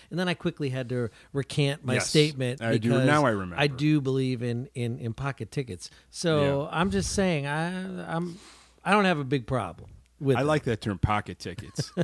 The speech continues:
Speaker 1: <laughs>
Speaker 2: Pocket tickets.
Speaker 1: Pocket tickets.
Speaker 2: Pocket tickets.
Speaker 1: That's where you put 'em.
Speaker 2: Uh, but yeah, I grabbed a, a handful of, uh, pocket sch-, I, I brought a little hybrid, like, it's a calendar slash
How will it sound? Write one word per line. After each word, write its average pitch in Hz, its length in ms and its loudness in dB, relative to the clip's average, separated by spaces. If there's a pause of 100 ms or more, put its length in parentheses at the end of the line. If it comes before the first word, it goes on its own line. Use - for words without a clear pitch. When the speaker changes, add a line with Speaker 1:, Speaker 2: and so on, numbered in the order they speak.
(180)
Speaker 1:
<laughs> - 320 -16
Speaker 2:
Pocket 117 300 -2
tickets. - 420 -10
Speaker 1:
Pocket 226 480 2
tickets. 185 380 -2
Speaker 2:
Pocket 147 440 4
tickets. 104 560 -8
Speaker 1:
That's 180 200 -8
where 170 100 -8
you 156 140 -2
put 165 280 0
'em. 98 220 -6 (160)
Speaker 2:
Uh, 123 460 6
but 117 260 -4
yeah, 110 180 2
I 110 100 0
grabbed 110 420 0
a, 101 140 -4
a 101 40 -4
handful 101 420 -4
of, 95 220 -8
uh, 92 140 -6
pocket 101 440 -6
sch-, - 140 -6
I, 135 280 2 (100)
I 123 80 -4
brought 127 320 2
a - 20 2
little 123 240 0
hybrid, 123 400 -2
like, 113 140 -2
it's 107 160 -4
a 104 180 -2
calendar 170 800 2
slash 139 680 0